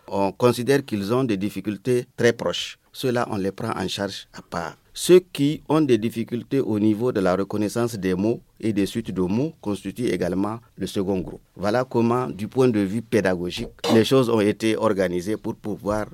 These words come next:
les prendre en charge. Et cela aussi, nous l'avons effectivement accompagné d'une stratégie de gestion de classe. Comment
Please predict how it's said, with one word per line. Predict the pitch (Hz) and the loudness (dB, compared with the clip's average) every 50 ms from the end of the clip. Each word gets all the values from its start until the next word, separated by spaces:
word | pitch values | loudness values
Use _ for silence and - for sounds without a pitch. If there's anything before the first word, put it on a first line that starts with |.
| - - - | -18 -16 -8
les | 98 98 95 | -2 -2 -2
prendre | - - 113 110 104 98 87 | 0 0 -2 0 -2 -2 -6
en | 87 87 | -8 -8
charge. | 80 - - 104 104 104 101 - - - | -8 -4 -2 -2 -2 -2 -4 -10 -14 -8
Et | - 107 | -6 -6
cela | 101 - 107 113 123 120 117 | -2 -2 0 2 2 2 2
aussi, | 104 98 92 - 143 143 147 151 | 2 0 -2 -2 -4 -4 -2 -2
nous | 123 110 101 | -2 -2 0
l'avons | 95 98 95 92 98 113 113 - | 0 0 0 0 -2 -4 -4 -4
effectivement | - - - 90 - - - 95 90 101 113 123 131 135 _ - | -6 -8 -10 -10 -12 -8 -8 -6 -6 -4 -6 -6 -8 -10 _ -12
accompagné | 113 110 101 - 104 98 98 95 92 95 95 101 110 117 127 151 - 87 | -10 -10 -8 -4 -4 -4 -4 -2 0 0 0 2 0 0 -2 -4 -6 -6
d'une | 104 104 110 | -6 -6 -6
stratégie | - - - 110 104 98 - - 90 92 90 90 104 117 120 - - | -6 -4 0 0 0 0 0 -4 -6 -6 -6 -6 -8 -8 -10 -12 -10
de | 90 98 | -8 -8
gestion | 95 90 - 101 113 107 - - - - 135 135 - | -6 -6 -4 -4 -4 -4 -4 -6 -6 -6 -8 -8 -8
de | - - - | -10 -10 -10
classe. | 90 - - - 113 110 104 - - - - _ - | -10 -8 -8 -8 -8 -8 -8 -8 -10 -10 -12 _ -8
Comment | - 101 95 101 120 147 156 | -6 -4 -2 -2 -2 -4 -6